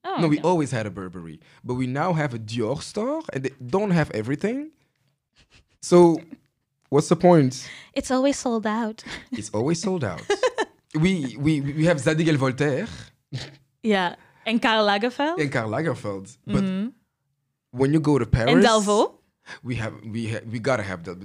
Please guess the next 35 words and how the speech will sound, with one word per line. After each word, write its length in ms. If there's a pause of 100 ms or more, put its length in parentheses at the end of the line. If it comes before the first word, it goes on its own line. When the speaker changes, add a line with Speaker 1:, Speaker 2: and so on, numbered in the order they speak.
(100)
Speaker 2:
Delvaux 320
is 80
Belgian. 400
If 140
we 80
didn't 260
have 300
that 180
in 100
Antwerp, 540
Speaker 1:
<laughs> 140
Speaker 2:
whoa. 400 (340)
But 400 (120)
I 140
don't 280
think 240
we 140
have 380 (140)
enough 1040 (560)
desi-, 520 (120)
like, 280 (340)
really 220
Speaker 1:
Real 220
Speaker 2:
hi-, 60
Speaker 1:
desi-, 120
Speaker 2:
high-end 440
Speaker 1:
yeah. 260
Speaker 2:
designers. 920
Speaker 1:
Mm. 360
Speaker 2:
We 60
don't 160
have 120
a 40
Balenciaga 480
store. 400